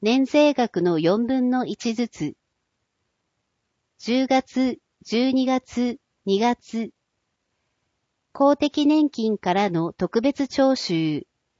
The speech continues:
公的年金等雑所得にかかる年税額の六分の一ずつ。問い合わせ。市民税課。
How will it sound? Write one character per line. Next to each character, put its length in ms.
公 240
的 280
年 240
金 300
等 320
雑 200
所 220
得 240
に 140
か 160
か 160
る 240
年 240
税 280
額 280
の 160
六 260
分 280
の 140
一 280
ず 140
つ。 280
問 240
い 80
合 80
わ 120
せ。 340
市 240
民 240
税 300
課。 300